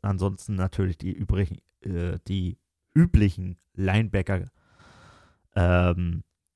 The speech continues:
ja, Voraussetzungen und deswegen, ähm,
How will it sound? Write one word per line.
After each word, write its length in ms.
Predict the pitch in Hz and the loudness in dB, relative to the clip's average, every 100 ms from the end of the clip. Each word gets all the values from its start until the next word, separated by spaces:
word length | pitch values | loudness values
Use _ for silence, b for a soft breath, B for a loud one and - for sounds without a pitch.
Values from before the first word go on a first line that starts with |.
| _ _ _ | _ _ _
ja, 180 | 95 78 | -2 -2
Voraussetzungen 800 | - 92 95 92 98 - 87 82 | -4 0 0 2 -2 -2 -4 -4
und 160 | 92 | -4
deswegen, 600 | 90 - 90 85 85 90 - | -4 -2 -4 -2 -4 -8 -8
ähm, 280 | 90 82 | -8 -6